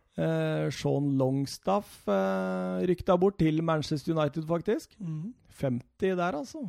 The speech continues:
Speaker 1: for en ka-, spiller som har spilt en halv sesong. Jeg tror
Speaker 2: Jeg
Speaker 1: det var
Speaker 2: tror han
Speaker 1: ni
Speaker 2: er,
Speaker 1: hele kamper,
Speaker 2: jeg tror
Speaker 1: eller
Speaker 2: det var elleve kamper, ja.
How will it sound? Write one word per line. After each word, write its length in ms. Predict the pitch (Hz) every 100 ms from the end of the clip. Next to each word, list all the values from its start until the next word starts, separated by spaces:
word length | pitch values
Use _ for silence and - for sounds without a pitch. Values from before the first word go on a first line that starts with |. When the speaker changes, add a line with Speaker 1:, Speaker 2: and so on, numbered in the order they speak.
| 139
Speaker 1:
for 100 | 147 147
en 140 | 143
ka-, 180 | - 135
spiller 360 | - 143 123 117
som 140 | 123
har 100 | 127
spilt 340 | 127 127 127 -
en 140 | 135
halv 260 | 131 127 127
sesong. 440 | - 139 202 302
Jeg 140 | 262 160
tror 0 |
Speaker 2:
Jeg 0 |
Speaker 1:
det 140 | 151
var 100 | 151
Speaker 2:
tror 140 | 156 151
han 120 | 147
Speaker 1:
ni 80 | 151
Speaker 2:
er, 100 | 143
Speaker 1:
hele 180 | 135 131
kamper, 320 | 139 127 -
Speaker 2:
jeg 100 | -
tror 40 | 180
Speaker 1:
eller 60 |
Speaker 2:
det 100 | -
var 160 | 311 175
elleve 280 | 143 143 156
kamper, 280 | 143 131
ja. 120 | 320